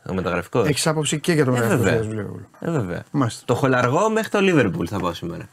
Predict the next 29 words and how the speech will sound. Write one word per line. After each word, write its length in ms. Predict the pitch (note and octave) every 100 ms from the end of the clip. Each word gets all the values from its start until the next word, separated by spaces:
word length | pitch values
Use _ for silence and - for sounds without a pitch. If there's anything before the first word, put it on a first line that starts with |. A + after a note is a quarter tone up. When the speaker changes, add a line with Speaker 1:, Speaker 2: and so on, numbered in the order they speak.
| -
Speaker 2:
Χολαργό 260 | B2 A#2 D#3
μέχρι 180 | C#3 C#3
το 60 |
Liverpool. 80 | A2+
Speaker 1:
Μόνο 220 | C#3 F3
μπασκετικός 440 | E3 D3 C3+ C#3+ D#3
Ολυμπιακός, 600 | C#3 B2+ A#2 A2 - E2+
ε, 280 | E2+ E2 C#3+
Speaker 2:
Α, 100 | D#3
μόνο 340 | F3 G#3 F#3
μπασκετικός. 300 | B2+ A#2+ A2+
Speaker 1:
με 60 | F#2+
ικανοποιεί 480 | F2+ F2 E2 F2 E2+
αυτή 160 | E2 F2
τη 40 |
στιγμή. 300 | - E2+ E2+ F2 -
Speaker 2:
Μόνο 840 | - E3+ D#3 E3 F3 F#3 D3 C3 A#2+
το 60 | A#2
Speaker 1:
Στη 120 | A#2
ζωή 220 | A#2 C#3
μου 80 | A#2
γενικά. 420 | F2+ F2+ G2+ E2 D#2+ _ -
<laughs> 340 | - - -
Όχι, 140 | A#2 -
εντάξει. 300 | - - A2 G2+ - -
Speaker 2:
Ναι. 100 | F3
Speaker 1:
<laughs> 880 | - D3+ A2+ G2 - - _ - C3
Speaker 2:
Εντάξει, 240 | A#2+ -
έγινε. 180 | G#2